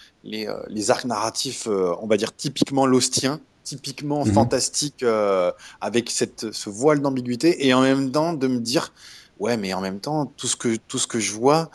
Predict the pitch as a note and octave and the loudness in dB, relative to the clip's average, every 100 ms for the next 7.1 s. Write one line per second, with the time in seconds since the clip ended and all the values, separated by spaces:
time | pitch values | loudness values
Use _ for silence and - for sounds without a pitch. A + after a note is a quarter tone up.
0 | - - - _ - G2 G2 F#2 F2+ E2 | -18 -20 -20 _ -8 -4 0 2 2 2
1 | E2 - - D#3 - - G2+ - - - | 0 0 2 2 2 0 0 -4 -4 -6
2 | C#3+ B2+ C3 B2+ B2 G#2+ G2 E2+ - - | -6 -4 -2 -2 0 0 -2 -6 -12 -20
3 | - _ _ - - A#2+ B2+ B2 A2+ G2+ | -20 _ _ -10 -6 -4 0 2 2 2
4 | D#2+ G#2 - - C#3+ C3 G#2 G#2+ A2+ - | 2 0 0 0 2 0 0 2 2 2
5 | F3+ - G#2+ G#2 G#2+ D3+ C3+ - G#2+ - | 0 0 2 2 0 0 0 0 0 0
6 | - F2 F2 G#2 A#2+ B2+ C3 - - F#2+ | -2 -6 -6 0 4 4 2 -4 -4 -2